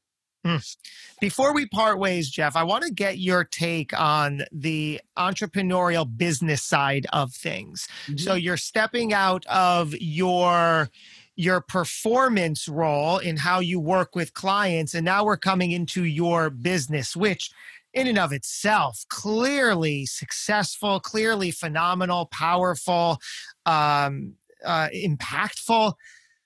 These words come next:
Speaker 1: How, what do you attribute that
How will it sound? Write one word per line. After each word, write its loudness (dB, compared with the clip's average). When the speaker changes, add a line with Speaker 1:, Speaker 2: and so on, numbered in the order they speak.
Speaker 1:
How, 0
what 0
do 2
you 4
attribute 0
that 0